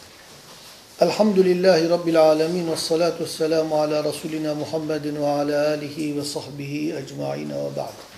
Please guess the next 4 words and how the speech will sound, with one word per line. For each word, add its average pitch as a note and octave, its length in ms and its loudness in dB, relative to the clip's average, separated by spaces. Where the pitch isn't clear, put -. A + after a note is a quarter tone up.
Geçen G3+ 380 2
dersimizde F#3 640 0
son F#3 220 -2
olarak E3 540 0